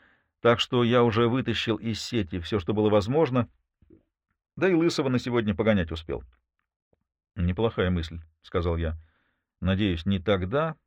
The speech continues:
когда говорил со мной по телефону». «Надейся и дальше», — хитро улыбнулся он. «Ну вот я и подумал, почему бы мне немного не покопаться в жизни Уорда?» Я уставился на него,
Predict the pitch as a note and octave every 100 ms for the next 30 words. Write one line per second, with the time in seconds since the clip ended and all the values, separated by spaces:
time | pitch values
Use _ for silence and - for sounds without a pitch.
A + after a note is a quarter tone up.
0 | _ G2 F2+ F2+ E2+ G2 F#2 F2 G2 F#2+
1 | D#2+ E2+ G2 - D#2 A#1+ - _ _ _
2 | _ _ _ - F#2+ F2+ F2+ A2+ B2 C#3+
3 | A2+ G2+ F2+ A2+ - G2+ F#2+ G2+ G2+ F#2+
4 | G2 F#2+ F#2+ F2+ E2 _ _ _ _ _
5 | _ _ _ _ - D#3 A#3 A3 A#3 A#3
6 | G#3 C#3 G#2+ E2+ C3+ C3 D3+ E3 A#3+ A#3
7 | G3+ F#3+ G3+ F3+ E3+ G3+ A#3 F#3 E3+ E3
8 | D#3 E3 G#3 G3 F3 D3 F3 D#3 D#3+ D#3
9 | C#3+ F#2+ C2 B1 - _ _ _ _ _
10 | _ _ _ _ _ _ _ _ _ -
11 | F2 B2 B2+ D#3 B2 A2 G#2+ G#2 G#2+ C3+
12 | F3